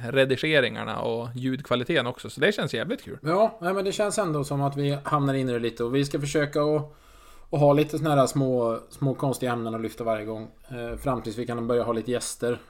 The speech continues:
Speaker 2: Eh, jag tror väl, utan att säga för mycket, att, eh, i mitten på februari, då kommer vi ha Stumpen som gäst.
Speaker 1: Jajamän.
Speaker 2: Oj.
Speaker 1: Ändå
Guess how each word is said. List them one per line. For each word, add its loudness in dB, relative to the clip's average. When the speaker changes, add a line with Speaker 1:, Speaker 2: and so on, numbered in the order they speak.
Speaker 2:
Eh, -6
jag -2
tror 0
väl, 4
utan 2
att 2
säga 2
för -2
mycket, -2
att, -4
eh, 0
i -2
mitten -2
på -8
februari, 2
då -10
kommer -4
vi -2
ha 2
Stumpen 4
som -4
gäst. -6
Speaker 1:
Jajamän. 0
Speaker 2:
Oj. -12
Speaker 1:
Ändå 4